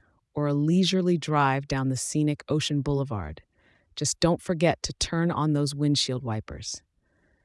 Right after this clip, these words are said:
Thanks for tuning in, and remember to check back in tomorrow for your daily update. If you're enjoying this show,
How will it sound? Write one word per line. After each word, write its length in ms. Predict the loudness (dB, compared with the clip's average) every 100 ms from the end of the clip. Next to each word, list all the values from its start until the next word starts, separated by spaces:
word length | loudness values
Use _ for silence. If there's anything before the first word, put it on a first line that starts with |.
| _ _ _ 0
Thanks 240 | 2 4
for 100 | 2
tuning 340 | 2 4 4 6
in, 300 | 4 2 -4 -2
and 120 | 0
remember 320 | 4 4 2
to 100 | 0
check 300 | 0 -2 0
back 180 | 0 0
in 120 | -2
tomorrow 440 | 0 0 2 0 -2
for 160 | -2
your 100 | -2
daily 360 | 2 4 4 4
update. 420 | 2 0 -6 -6 -10 _ _ _ _ _ _
If 160 | -4 2
you're 160 | 6
enjoying 420 | 6 6 6 6
this 160 | 6 4
show, 440 | 2 2 0 -4